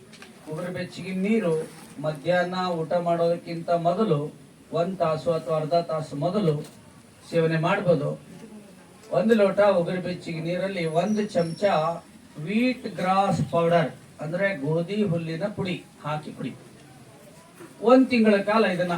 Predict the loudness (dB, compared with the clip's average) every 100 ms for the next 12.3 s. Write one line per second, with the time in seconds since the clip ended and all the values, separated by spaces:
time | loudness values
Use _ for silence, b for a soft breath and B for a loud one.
0 | 0 4 4 4 0 -2 -4 -8 -12 -12
1 | -4 -4 -4 -12 -20 -20 -20 -20 -20 -20
2 | -20 -20 -20 -20 -20 -20 -20 -20 -20 -20
3 | -20 -20 -20 -20 -20 -20 -6 -4 2 6
4 | 6 6 2 -6 -8 -20 -20 -20 -20 -20
5 | -20 -20 -20 -20 -4 8 8 10 8 8
6 | 6 2 -8 -20 -16 -6 -2 -2 -2 -4
7 | -4 -2 0 0 2 2 0 -16 -20 -20
8 | -20 -20 -20 -20 -20 -20 -20 -20 -20 -20
9 | -20 -20 -20 -20 -20 -20 -20 -20 -6 -2
10 | 4 8 8 8 2 4 4 4 4 4
11 | 6 6 6 4 4 4 4 2 0 -2
12 | -2 -4 -8